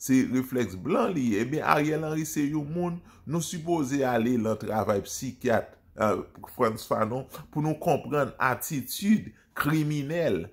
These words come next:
atitid m te kapab di endiny, kòm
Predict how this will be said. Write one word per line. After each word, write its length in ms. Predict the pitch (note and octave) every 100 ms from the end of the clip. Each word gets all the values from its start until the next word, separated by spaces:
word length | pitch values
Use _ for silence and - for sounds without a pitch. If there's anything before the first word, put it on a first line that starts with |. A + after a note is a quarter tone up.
| _ -
atitid 800 | C3 B2 - D3 - F3 D3 - _ _ -
m 320 | G#2 A2+ A#2+
te 80 | D3
kapab 380 | D3+ C#3+ B2+ A#2
di 200 | G#2+ A#2+
endiny, 880 | B2+ C#3 A#2 G2 C3 G3+ C#3+ G#2+ F2
kòm 440 | - C3+ C3 B2